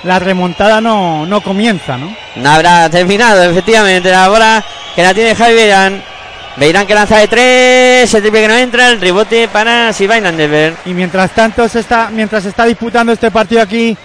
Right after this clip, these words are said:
Speaker 1: en el Palacio de Deportes de la Comunidad de Madrid, en Gran Canaria, en el Gran Canaria Arena, se está disputando el Herbalife Gran Canaria cuarenta y cuatro, Unicaja de Na-, Málaga veintiséis.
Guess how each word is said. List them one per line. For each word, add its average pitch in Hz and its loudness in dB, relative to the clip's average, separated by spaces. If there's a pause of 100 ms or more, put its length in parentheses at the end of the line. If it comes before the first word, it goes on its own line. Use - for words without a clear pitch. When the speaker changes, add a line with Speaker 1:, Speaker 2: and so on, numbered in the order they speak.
(400)
Speaker 1:
en 196 -4
el 208 -2
Palacio 214 0
de 214 0
Deportes 208 -2
de 208 0
la 202 0
Comunidad 202 -4
de 190 -8
Madrid, 208 -2 (480)
en 175 -4
Gran 190 0
Canaria, 240 0 (380)
en 160 -6
el 156 -4
Gran 175 -4
Canaria 208 0
Arena, 226 0 (380)
se 190 -4
está 190 -2
disputando 220 -2
el 220 2
Herbalife 208 0
Gran 220 -2
Canaria 220 -2
cuarenta 240 -2
y 247 -4
cuatro, 254 -4
Unicaja 240 -4
de 240 -2
Na-, 240 -4
Málaga 247 -2 (480)
veintiséis. 277 0